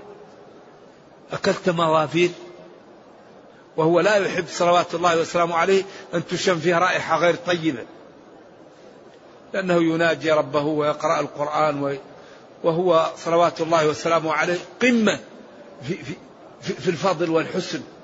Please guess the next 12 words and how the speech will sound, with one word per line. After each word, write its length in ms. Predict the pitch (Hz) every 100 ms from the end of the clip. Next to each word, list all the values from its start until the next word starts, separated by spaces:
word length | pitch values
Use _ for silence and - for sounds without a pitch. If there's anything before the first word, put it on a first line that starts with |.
| - - - - - -
والرائحة 480 | 185 208 202 -
الكريهة 520 | 180 - 214 214 202 220
هذه 200 | 226 214 - - - 214
ما 140 | 247
تنبغي. 480 | - 208 190 156 135 - - - - - - - - -
فهو، 440 | 185 208 185 165 - - - - - - -
فقالت 460 | 175 170 202 196 -
له: 340 | 180 185 185 190 - - - - - - - - - - - - - - - - -
"أكلت 360 | 151 196 185 -
موافير؟" 560 | 175 170 160 151 175 175 - - - - - - - - - - - - - -
قال: 200 | 156 156
"لا". 240 | 160 -